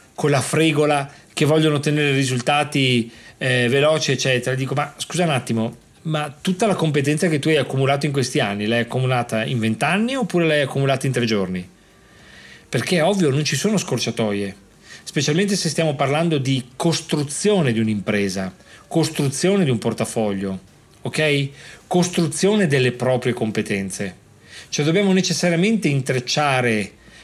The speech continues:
quella che è la conoscenza con quella che poi è la messa a terra che si trasforma ovviamente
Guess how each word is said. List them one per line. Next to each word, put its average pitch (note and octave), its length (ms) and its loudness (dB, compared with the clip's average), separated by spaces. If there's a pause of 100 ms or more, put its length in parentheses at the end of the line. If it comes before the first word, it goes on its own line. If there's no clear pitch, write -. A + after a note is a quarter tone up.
quella F3 200 2
che D3 120 0
è C#3+ 40 2
la C#3 120 2
conoscenza D#3 880 0
con C3+ 180 -2
quella C#3+ 220 0
che B2 140 0
poi C#3 240 2
è C3 80 2
la B2 100 2
messa C3+ 280 0
a - 20 -4
terra B2+ 420 0
che C3 140 -4
si B2 120 -2
trasforma A#2+ 460 -2
ovviamente G2+ 600 -2